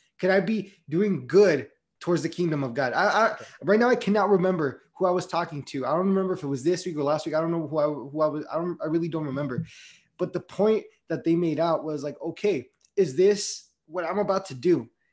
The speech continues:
Speaker 1: Is this gonna be something that's gonna help edify God's kingdom? Is it gonna be s-,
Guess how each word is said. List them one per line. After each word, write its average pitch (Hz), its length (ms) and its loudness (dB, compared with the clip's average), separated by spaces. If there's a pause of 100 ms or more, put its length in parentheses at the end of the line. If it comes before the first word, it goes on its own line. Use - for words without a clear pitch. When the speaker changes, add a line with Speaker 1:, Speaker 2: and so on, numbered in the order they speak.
(200)
Speaker 1:
Is 160 180 -2
this 180 200 0
gonna 180 240 -2
be 180 240 -6
something 175 340 -6
that's 165 160 -6
gonna 151 400 -8
help - 480 -4
edify 165 400 -2
God's 147 340 -4
kingdom? 147 360 -6
Is 127 100 -8
it 139 60 -4
gonna 160 160 -4
be 180 140 -6
s-, - 180 -10